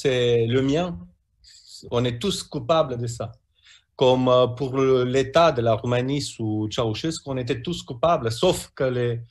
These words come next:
le seul coupable à la fin, euh, s'est avéré être Ceausescu, ce qui est faux.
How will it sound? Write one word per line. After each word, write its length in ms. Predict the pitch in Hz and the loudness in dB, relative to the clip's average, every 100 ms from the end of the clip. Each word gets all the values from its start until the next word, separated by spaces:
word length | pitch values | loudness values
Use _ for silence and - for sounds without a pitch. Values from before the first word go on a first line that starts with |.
| _ - _ | _ -20 _
le 160 | 151 143 | 2 4
seul 340 | 117 202 185 | 6 6 6
coupable 640 | 165 120 151 156 135 123 - | 0 2 6 6 4 0 2
à 80 | 135 | 4
la 160 | 131 | 4
fin, 380 | 123 165 180 175 - | 2 0 -2 -2 -4
euh, 240 | 131 135 | -2 -2
s'est 200 | 120 143 | -2 2
avéré 380 | 143 135 135 143 | 4 4 2 2
être 180 | 139 123 | -2 -4
Ceausescu, 580 | 117 135 117 165 - 120 | -4 -4 -4 -6 -6 -8
ce 120 | 117 | -8
qui 220 | 113 - | -8 -4
est 60 | 143 | -4
faux. 460 | 117 - 180 - | -4 -4 -4 -4